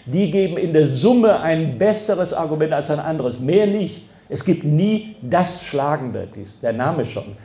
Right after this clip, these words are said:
Das musste man alles woanders her haben. Aber da bin ich gut mitgefahren, wenn man so will. Die beiden haben sich nicht gekannt, auch nicht gemocht.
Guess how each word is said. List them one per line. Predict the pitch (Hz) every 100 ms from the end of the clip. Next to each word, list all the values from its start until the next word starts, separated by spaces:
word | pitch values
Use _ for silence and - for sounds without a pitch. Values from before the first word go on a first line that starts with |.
| - - - - - 139 - -
Das | - 147 - - - -
musste | 151 156 147
man | 117 120
alles | 110 107
woanders | 117 - 104 101 101
her | 104 101 98
haben. | 104 - - - - -
Aber | 127
da | 123
bin | 123 143
ich | 139 -
gut | 180 175
mitgefahren, | 170 156 156 160 160 127
wenn | 127
man | 131 120
so | 120
will. | 131
Die | 131
beiden | 131 135 131
haben | 131 139
sich | 135 135
nicht | 123 -
gekannt, | 120 127 143 160
auch | -
nicht | 123 -
gemocht. | 120 110 123 -